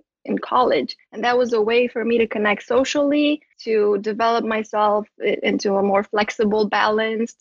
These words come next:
graceful person who, who moves as a dancer. So I was twenty then, and I, I reconnected with it in San Francisco when I relocated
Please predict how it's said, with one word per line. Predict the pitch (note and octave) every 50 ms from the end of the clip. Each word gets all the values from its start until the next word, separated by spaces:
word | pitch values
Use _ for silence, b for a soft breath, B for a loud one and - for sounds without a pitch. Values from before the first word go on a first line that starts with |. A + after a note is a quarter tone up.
| - G#3
graceful | - A3 A3 A3 A#3 A#3 _ _ - A3+ A3+ A3 A3 A3 G#3+ A3 A#3+ -
person | - A#3+ A#3+ B3 B3+ - C4 C4 C4 C4+
who, | B3 A#3 A3+ - A3
who | A3+ A3+
moves | A3 A3 A3+ A#3+ A#3+ B3 A#3 B3+ - _ _ - -
as | A3 A3 G3
a | G#3+ G#3
dancer. | F#3+ G#3 G#3 G#3+ A3+ A#3 - C#4 C4 C4+ C#4 C4 - _ _ _ _ _ _
So | - A#3
I | A3+
was | B3 C4 C4
twenty | - - - B3+ C4+ C#4+ C#4+ C#4 A#3+
then, | G3+ B3 C#4 D#4+ D#4 D4 B3+
and | A#3 A#3 A#3
I, | A3+ A3+ - -
I | G#3
reconnected | A3 A3+ B3 A#3+ - B3 A3 A3+ C4 C4 - D4 C#4 C4
with | B3 A#3 G#3
it | A#3 A#3 A3+
in | A3 G#3+
San | A3 - A3+ A#3
Francisco | A#3 - G#3+ G#3 G#3+ - C#4+ E4 D#4+ - - B3+ A3+
when | A3 A3+ A3 G#3+
I | F#3+ G#3
relocated | G#3+ A3+ C4 C#4+ D#4 D4+ C#4+ C4+ - - A3+ A3 A3 - A#3 A#3+ A#3 G#3+